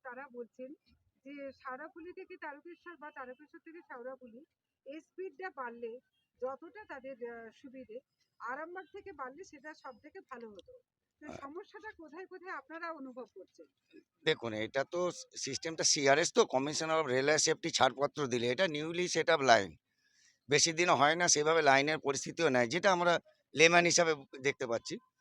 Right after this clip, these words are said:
Speaker 1: বা মায়াপুরে, আহ, মাটিটা
Speaker 2: মায়াপুর, মায়াপুরটা একটুখানি অসুবিধা আছে,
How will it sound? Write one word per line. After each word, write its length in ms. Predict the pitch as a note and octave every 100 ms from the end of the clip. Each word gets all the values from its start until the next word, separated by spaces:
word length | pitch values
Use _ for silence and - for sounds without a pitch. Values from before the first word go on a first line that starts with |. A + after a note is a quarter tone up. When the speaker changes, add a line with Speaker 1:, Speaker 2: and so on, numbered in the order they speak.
| _
Speaker 1:
বা 120 | C#4+ D#4
মায়াপুরে, 580 | C4 C4+ D4 D#4+ E4+
আহ, 100 | E4+
মাটিটা 640 | D4 - C4 B3 A#3+ B3 F3
Speaker 2:
মায়াপুর, 400 | G3 G3 D4+ - -
মায়াপুরটা 540 | D#3 E3 F3 G#3 A#3+
একটুখানি 340 | G#3 - F#3 F#3
অসুবিধা 460 | E3+ F3+ F#3 E3
আছে, 240 | C#3+ A3+